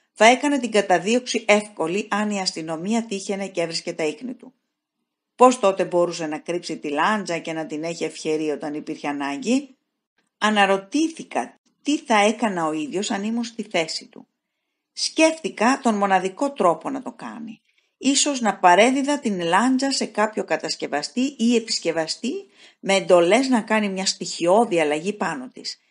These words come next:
Θα τραβιόταν τότε στο υπόστεγο ή το προαύλιό του. Έτσι θα ήταν αποτελεσματικά κρυμμένη,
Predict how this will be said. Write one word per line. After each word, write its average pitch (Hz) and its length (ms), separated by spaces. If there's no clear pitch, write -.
Θα 156 140
τραβιόταν 208 720
τότε 202 260
στο 190 140
υπόστεγο 175 840
ή 220 120
το 190 140
προαύλιό 180 680
του. 117 140
Έτσι 214 260
θα 170 140
ήταν 165 240
αποτελεσματικά 151 840
κρυμμένη, 156 800